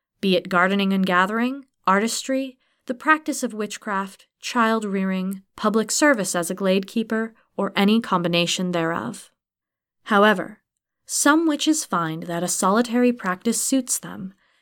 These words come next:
and choose a life of permanent hermitage. Rather than return from the wilds as a blossom, these hermits devote themselves fully to the study of magic and the philosophy of the cycle. As such,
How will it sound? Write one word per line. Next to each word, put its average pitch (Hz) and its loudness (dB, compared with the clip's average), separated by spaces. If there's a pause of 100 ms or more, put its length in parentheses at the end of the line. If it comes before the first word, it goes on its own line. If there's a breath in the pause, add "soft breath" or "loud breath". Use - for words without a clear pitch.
(120)
and 254 4
choose 294 4
a 294 4
life 233 2
of - -12
permanent 214 -2
hermitage. 190 -8 (600)
Rather 240 2
than 294 -8
return 185 -6
from 185 -12
the 180 -4
wilds 180 2
as 202 -6
a 208 -4
blossom, 190 -6 (400)
these 302 6
hermits 208 2
devote 214 0
themselves 104 2
fully 175 -2
to 165 -8
the 180 -2
study 240 2
of 262 2
magic 175 -2
and 170 0
the 160 -4
philosophy 175 0
of 180 -6
the 190 -6
cycle. - -10 (800)
As 190 2
such, - -2